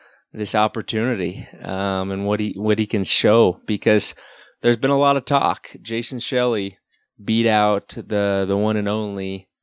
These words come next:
Jack Tuttle. And, uh, a lot of, lot of talk in that regard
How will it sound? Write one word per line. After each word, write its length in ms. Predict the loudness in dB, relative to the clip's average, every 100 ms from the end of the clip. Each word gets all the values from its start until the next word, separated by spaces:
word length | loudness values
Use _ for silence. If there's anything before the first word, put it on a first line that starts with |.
| _ _
Jack 240 | -2 -2 0
Tuttle. 440 | 0 0 -2 -8 _ _ _ _ _ _ -10
And, 720 | -4 -2 -2 -2 -4 -4 -2
uh, 220 | 0 0
a 20 |
lot 260 | 0 2 2
of, 140 | 0
lot 260 | 2 2 2
of 100 | 0
talk 380 | 2 2 2 -2
in 120 | -2
that 180 | -2 -2
regard 800 | -2 -2 0 0 0 -4 -8